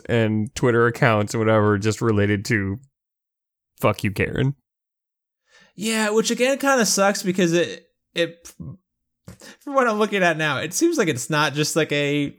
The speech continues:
Speaker 2: fake sort of, like, Carl Wellesley and Dad Boner sort of thing. It is just a guy who's, like, held a grudge against his ex for way too long, which are, like,
Speaker 1: Mm.
Speaker 2: my least favorite sort of dudes on the whole fucking planet.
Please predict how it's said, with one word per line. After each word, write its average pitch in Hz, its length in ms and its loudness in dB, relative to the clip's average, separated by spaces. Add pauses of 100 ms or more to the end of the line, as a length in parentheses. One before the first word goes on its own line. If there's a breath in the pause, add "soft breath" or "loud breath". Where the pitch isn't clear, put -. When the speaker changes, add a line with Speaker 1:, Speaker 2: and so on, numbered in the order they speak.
Speaker 2:
fake 143 340 -2
sort 139 260 0
of, 127 180 -2
like, 120 360 -4 (160)
Carl 131 300 2
Wellesley 127 340 0
and 123 100 -2
Dad 123 220 0
Boner 127 260 0
sort 135 220 0
of - 60 -8
thing. 139 220 0 (220 loud breath)
It 175 120 2
is 160 100 2
just 139 120 -4
a 127 60 -2
guy 113 260 2
who's, 104 360 -2
like, 101 220 -4
held 117 260 0
a 101 40 -4
grudge 98 260 -4
against 98 240 -6
his 101 160 -8
ex 98 220 -6
for 95 180 -8
way 92 160 -4
too 107 200 -6
long, 101 240 -4
which 98 140 -2
are, 113 80 4
like, 110 120 2
Speaker 1:
Mm. 110 80 0
Speaker 2:
my 101 120 0
least 95 340 -8
favorite 98 380 -4
sort 98 220 -4
of 92 100 -8
dudes 101 300 -8
on 101 100 -6
the 90 60 -8
whole 104 160 -2
fucking 95 400 -8
planet. 104 420 -4